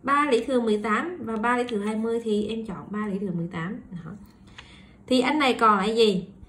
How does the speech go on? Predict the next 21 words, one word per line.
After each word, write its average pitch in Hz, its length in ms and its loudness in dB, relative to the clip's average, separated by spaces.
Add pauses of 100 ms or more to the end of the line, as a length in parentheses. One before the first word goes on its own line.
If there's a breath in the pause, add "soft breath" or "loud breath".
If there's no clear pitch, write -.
(420 loud breath)
Hai 311 340 4
lũy 226 160 6
thừa 269 240 2
ba 262 300 4
mươi 277 200 0
mà 254 120 2
đặt 185 220 2
hai 262 260 2
lũy 240 100 4
thừa 254 100 2
hai 226 160 0
chín 247 220 0
ra 320 60 -4
ngoài 233 320 4
rồi 202 220 0
thì 202 160 0
trong 240 160 0
này 202 220 0
còn 185 260 2
lại 160 140 -6
hai, 208 420 0